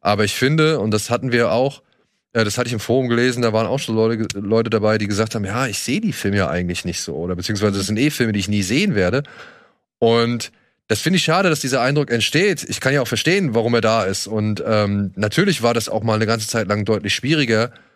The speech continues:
an diese Filme ranzukommen, beziehungsweise muss man deutlich länger warten. Aber ich sag mal, spätestens seit der Pandemie,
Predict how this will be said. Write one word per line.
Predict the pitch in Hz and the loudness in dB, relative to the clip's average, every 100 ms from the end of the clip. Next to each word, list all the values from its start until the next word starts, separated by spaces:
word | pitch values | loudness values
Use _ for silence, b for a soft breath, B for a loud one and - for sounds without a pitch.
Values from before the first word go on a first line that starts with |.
| b b _ - | b b _ -4
an | 110 | 0
diese | 110 | 0
Filme | 107 110 104 | 0 2 2
ranzukommen, | 151 233 - 113 | 0 -2 -2 -2
beziehungsweise | 101 113 104 104 | -2 -4 -2 0
muss | 104 - | 0 -2
man | 104 | -2
deutlich | 101 90 95 | 0 -2 -2
länger | 95 98 90 | 0 0 2
warten. | 117 170 - 90 | 2 0 -2 -6
Aber | - 92 101 95 | -4 -2 0 -2
ich | - | -4
sag | - 104 | -4 -4
mal, | 113 98 | -2 -4
spätestens | - - _ - 196 - 101 - 98 90 | -4 -8 _ -4 -4 -4 -8 -8 -6 -6
seit | - 98 95 | -2 -2 -2
der | |
Pandemie, | 92 95 90 90 101 147 | -4 -4 -2 -2 -2 -4